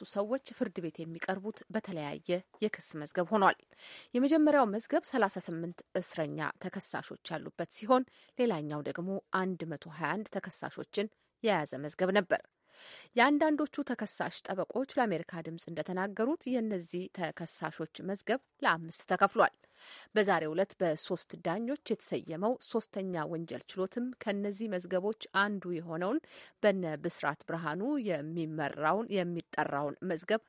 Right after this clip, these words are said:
ለማየት ነበር። በቻልኩት ሁሉ በችሎት ላይ እየተገኘ ሁኔታውን እከታተላለሁ የሚለው ህትመቱ የተቋረጠው ነገረ ኢትዮጵያ ጋዜጣ ዋና አዘጋጅ ጌታቸው ሽፈራው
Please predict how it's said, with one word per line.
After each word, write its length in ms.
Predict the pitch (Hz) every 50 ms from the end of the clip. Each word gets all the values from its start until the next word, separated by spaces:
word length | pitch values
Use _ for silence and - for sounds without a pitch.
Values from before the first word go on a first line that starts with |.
| _ -
ለማየት 340 | 233 220 190 156 160 - -
ነበር። 280 | 185 185 170 202 - - _ _ _ _ _ - - - - - _ _ -
በቻልኩት 540 | 190 208 208 - 202 165 160 - - 165 -
ሁሉ 160 | - 220 233 302 359
በችሎት 460 | - 208 190 - - 180 165 160 - -
ላይ 160 | 151 147 208 269 - -
እየተገኘ 540 | 208 185 180 - - 156 - 202 220 233 240 247
ሁኔታውን 480 | 240 - 233 214 220 - 202 196 220 220
እከታተላለሁ 840 | - - 220 - 185 170 - - - 185 143 131 131 98 156 208 240 -
የሚለው 460 | 226 208 214 170 175 165 151 165 254 320 - _ - - - - - _
ህትመቱ 380 | - 277 - 277 277 269 - - 269 262 254 262
የተቋረጠው 640 | 254 208 - 185 - - 117 139 - - - - 190 220
ነገረ 260 | 233 208 180 180 160 156
ኢትዮጵያ 400 | 156 - - 160 - - - 160 139
ጋዜጣ 320 | - 170 160 170 143 - - 143 - - - _ -
ዋና 240 | 185 170 151 151 -
አዘጋጅ 380 | - - - 156 - 208 262 - -
ጌታቸው 400 | - 175 - 147 - - - -
ሽፈራው 360 | - - 208 202 214 262 294